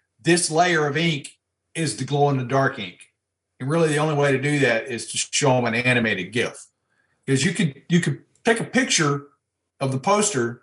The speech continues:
under a black light, and I have plenty of time. But if you've got bright, vibrant colors, uh, uh, that you're using as inks, those are gonna glow anyway,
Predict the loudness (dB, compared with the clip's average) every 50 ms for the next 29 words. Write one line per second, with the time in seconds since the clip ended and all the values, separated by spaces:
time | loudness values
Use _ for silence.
0 | _ _ _ _ _ _ _ _ _ _ _ _ -4 -2 0 0 0 0 0 0
1 | 2 2 2 2 0 0 0 2 0 0 -4 -6 -4 -2 0 0 2 2 4 4
2 | 4 4 2 0 -2 0 0 -2 0 0 2 2 0 0 -4 -8 -14 _ _ _
3 | _ _ _ -6 -4 -2 0 2 2 2 2 0 -2 0 2 2 2 0 -2 -6
4 | -14 -20 _ _ _ _ _ -20 -20 -14 -6 -2 0 0 0 0 -2 -2 0 0
5 | 0 0 -2 -6 -10 -6 -4 -2 0 0 2 2 0 0 -2 -6 -12 _ _ _
6 | _ _ _ _ _ _ _ _ _ -8 -4 -4 -4 -4 -4 -6 -4 -4 -2 0
7 | 0 0 0 0 0 0 2 2 2 2 2 0 0 0 0 0 0 0 0 0
8 | -2 -4 -6 -6 -6 _ _ _ _ _ _ -4 -2 -2 0 0 0 0 0 0
9 | 0 -2 0 0 2 2 2 2 0 -2 -2 -4 -6 -8 -10 -14